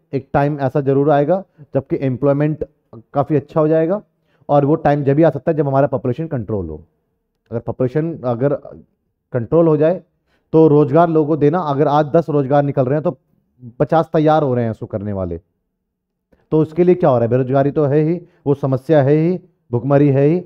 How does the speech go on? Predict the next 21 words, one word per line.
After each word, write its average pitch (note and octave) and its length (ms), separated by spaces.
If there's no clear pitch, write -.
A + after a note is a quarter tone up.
तो D#3 60
ये F3 240
आपको D3 360
जो C#3 80
है F#3+ 80
ये F3 80
प्रॉब्लम B2 340
क्रिएट A#2 220
करता B2 260
है, - 20
तो - 20
उसका F3+ 140
कोई D#3 120
टाइम B2 200
और C#3 60
पीरियड D#3+ 260
नहीं A#2 160
होता F2 220
है। E2+ 140
हाँ E3 100
जी, A#2 200